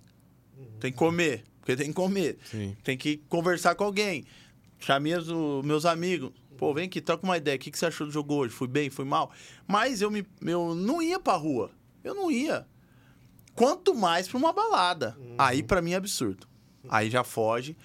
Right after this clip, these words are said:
Speaker 2: Eu acho que até ir pro restaurante, isso aí era uma coisa minha.
Speaker 1: Sim.
Speaker 2: Eu não gostava porque eu não sabia o que eu ia encontrar lá.
Speaker 1: Uhum.
Speaker 2: Não é porque não pode.
Speaker 1: Uhum.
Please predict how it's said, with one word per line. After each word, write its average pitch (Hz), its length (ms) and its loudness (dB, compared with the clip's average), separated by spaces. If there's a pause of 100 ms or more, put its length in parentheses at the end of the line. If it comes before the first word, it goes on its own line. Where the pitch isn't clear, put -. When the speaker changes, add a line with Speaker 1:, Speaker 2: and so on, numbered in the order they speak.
(300)
Speaker 2:
Eu 220 120 4
acho 330 140 2
que - 60 0
até 320 280 0
ir 320 80 2
pro 233 140 2
restaurante, 160 720 0
isso 165 240 -2
aí 165 60 2
era 165 80 0
uma 170 120 -4
coisa 185 280 -2
minha. 131 400 -8
Speaker 1:
Sim. 147 140 -14
Speaker 2:
Eu 151 100 2
não 190 100 -2
gostava 220 600 0 (260)
porque 240 220 -2
eu 262 80 6
não 262 100 -2
sabia 226 320 0
o 240 60 -4
que - 100 -4
eu 233 80 0
ia 233 80 -2
encontrar 226 540 -2
lá. 147 260 -4
Speaker 1:
Uhum. 117 200 -14 (160)
Speaker 2:
Não 180 80 0
é 262 80 2
porque 202 320 -2
não 151 120 -2
pode. 107 560 -2
Speaker 1:
Uhum. 117 200 -16